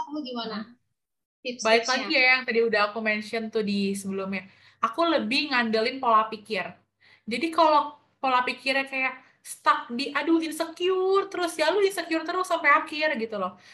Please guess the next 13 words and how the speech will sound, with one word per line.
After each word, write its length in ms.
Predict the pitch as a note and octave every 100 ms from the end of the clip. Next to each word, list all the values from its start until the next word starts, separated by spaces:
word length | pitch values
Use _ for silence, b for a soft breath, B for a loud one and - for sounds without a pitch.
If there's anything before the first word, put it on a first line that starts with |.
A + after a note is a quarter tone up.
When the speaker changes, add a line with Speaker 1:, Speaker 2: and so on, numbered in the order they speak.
| -
Speaker 2:
Tapi 240 | C#4+ F4
kalau, 320 | E4+ D4 B3+ A3 - _ C4
"Aduh, 240 | B3+ D4+
aku 240 | A#3 D4
pengen 160 | D4+ C4+
berubah 400 | A#3 A3+ G#3 A#3+
nih, 160 | C4+ C#4
aku 80 |
pengen 240 | C#4 B3+ A3
berkembang 560 | G#3 G#3+ G3+ A3+ A#3
menjadi 160 | G#3+ G#3
lebih 160 | G3+ F#3
baik." 320 | F3+ F#3+